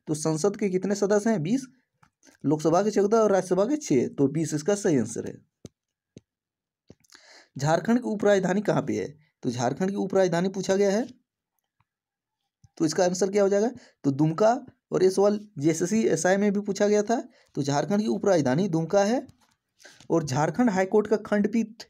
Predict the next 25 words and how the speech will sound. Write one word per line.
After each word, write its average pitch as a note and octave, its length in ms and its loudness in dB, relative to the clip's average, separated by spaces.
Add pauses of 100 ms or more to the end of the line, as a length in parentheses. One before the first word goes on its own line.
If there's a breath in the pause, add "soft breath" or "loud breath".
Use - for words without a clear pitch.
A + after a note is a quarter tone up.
कहाँ F#3 160 -2
पे G#3 120 2
स्थापित G3+ 320 -2
हो G#3+ 80 4
रहा G#3+ 120 4
है? C4 160 -2 (220 loud breath)
दुमका D#3 340 2
में G#3+ 100 2
ही A3 240 0 (300 loud breath)
झारखंड D3+ 440 -2
हाईकोर्ट D#3+ 360 -4
का A3 140 0
खंडपीठ F#3+ 560 -4 (180)
स्थापित E3+ 380 -4
हो G#3 100 6
रहा G#3+ 120 4
है। B3+ 200 0 (1900 soft breath)
और D#3 180 0
कनाडा F3+ 420 2
बांध G3+ 440 0 (1080 loud breath)
दुमका D#3+ 420 2
जिले G#3 280 2
में G#3+ 160 2
स्थित A#3 240 0
है C4+ 240 0